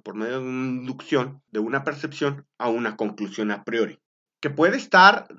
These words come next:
ser verdadera o falsa, eso ya es independiente, ¿no?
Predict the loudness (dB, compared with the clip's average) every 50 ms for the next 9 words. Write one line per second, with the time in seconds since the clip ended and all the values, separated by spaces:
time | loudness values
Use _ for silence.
0 | _ _ _ -16 -4 -2 -2 -2 2 2 2 2 4 2 2 4 4 4 4 2
1 | 2 2 2 0 0 0 0 0 0 0 -2 -6 -12 -12 -10 -8 -8 -6 -4 -2
2 | -2 -2 -2 -4 -8 -14 -20 _ _ _ -12 -10 -6 -6 -4 -4 -4 -4 -6 -6
3 | -4 -6 -6 -6 -8 -10 -14 -16 -12 -12 -12 -12 -12 -16